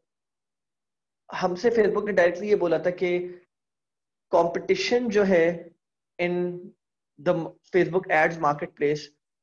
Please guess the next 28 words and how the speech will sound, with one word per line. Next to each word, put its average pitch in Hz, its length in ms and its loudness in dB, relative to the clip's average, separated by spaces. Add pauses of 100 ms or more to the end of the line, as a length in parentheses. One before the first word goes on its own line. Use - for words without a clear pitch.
(120)
वो 175 80 2
क्यू 233 280 -4
फ़ोर 185 220 0
में 202 140 -2
generally 202 600 0
पूरी 233 180 -2
दुनिया 175 300 0
में 214 120 0
ही 233 140 0
हाई 156 260 4
हो 143 120 -6
जाता 117 260 -4
है, - 80 -14 (320)
because 190 340 0 (680)
खासकर 190 800 2 (640)
हर 190 220 2
कोई 226 160 2
अपना 214 320 2
साल 190 340 4
अच्छे - 380 2
note 180 380 0
पे 202 80 4
close 170 280 0
करना 160 220 0
चाह 170 160 0
रहा 175 120 2
होता 180 180 -2
है, 294 140 -10